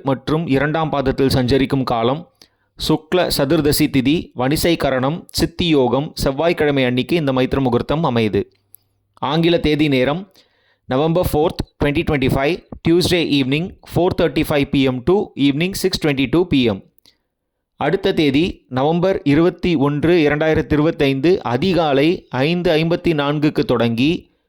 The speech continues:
காலை எட்டு ஐந்து முடியும் வரை. விருச்சிக லக்னம், சந்திர பகவான் அனுஷம் மூன்று மற்றும் நான்காம் பாதத்தில் சஞ்சரிக்கும் காலம், சுக்ல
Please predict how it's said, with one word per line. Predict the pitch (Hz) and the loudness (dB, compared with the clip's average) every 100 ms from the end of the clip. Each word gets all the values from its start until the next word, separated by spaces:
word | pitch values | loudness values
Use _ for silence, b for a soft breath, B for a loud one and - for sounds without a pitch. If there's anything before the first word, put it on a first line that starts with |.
| _ _ | _ _
காலை | - 135 143 175 170 | -4 -2 2 0 0
எட்டு | 147 147 208 | -2 0 0
ஐந்து | 165 156 160 | 2 0 0
முடியும் | 143 139 139 120 | 0 0 0 0
வரை. | 120 104 - _ _ _ _ _ _ | 0 -2 -8 _ _ _ _ _ _
விருச்சிக | 131 160 180 180 | 0 0 2 2
லக்னம், | 160 127 135 151 175 _ - | 2 2 0 -2 -4 _ -4
சந்திர | 143 170 | 0 0
பகவான் | 165 139 131 147 165 - | 0 0 0 -2 -4 -4
அனுஷம் | 135 156 170 147 | -2 0 0 -2
மூன்று | 127 147 185 185 175 208 - | -2 2 2 2 2 2 0
மற்றும் | 139 143 - 175 196 196 | -4 -6 -2 -2 -2 -4
நான்காம் | 135 135 165 175 180 | -6 -2 0 0 0
பாதத்தில் | 156 151 143 160 147 | 0 -2 0 0 2
சஞ்சரிக்கும் | 151 135 151 147 156 156 | 0 2 0 0 -4 -4
காலம், | - 120 123 160 - _ _ _ | -4 -2 -2 -4 -14 _ _ _
சுக்ல | - 175 170 | -4 -4 0